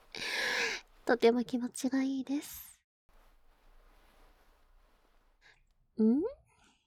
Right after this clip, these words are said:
あらあら。坊ちゃま。おちんちんがすごく硬くなっていますね。おちんちん、こんなに元気になっ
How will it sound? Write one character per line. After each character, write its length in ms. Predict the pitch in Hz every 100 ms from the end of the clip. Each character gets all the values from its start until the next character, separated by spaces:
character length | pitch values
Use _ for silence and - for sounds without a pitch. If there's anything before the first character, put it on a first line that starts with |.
| _ - - - - -
あ 180 | 190 190
ら 200 | 185 190
あ 120 | 247
ら。 160 | 302 294 - - - - _ _ _ _ _ _ _
坊 160 | 214 214 _ -
ち 100 | 196
ゃ 60 |
ま。 320 | 196 180 - - _ _ _ _ _ _ _ _ _ - -
お 160 | 214
ち 200 | - 311 415
ん 40 | -
ち 180 | 254
ん 80 | 220
が 140 | 214 208
す 160 | 294
ご 160 | 349 349
く 140 | 196
硬 360 | - 285 - 571
く 120 | -
な 160 | 302 226
っ 40 |
て 220 | - - 185
い 100 | 180
ま 120 | 190
す 200 | - 190
ね。 520 | 190 254 269 - - _ _ _ _ _ _ _ _ _ - - - - - - - - -
お 100 | 220
ち 280 | - 220 214
ん 120 | 214
ち 240 | - -
ん、 80 | - _ _ _ _ -
こ 160 | 240
ん 100 | 220
な 100 | 247
に 140 | 254 254
元 180 | 285 294
気 160 | - 240
に 160 | 226
な 140 |
っ 40 | 233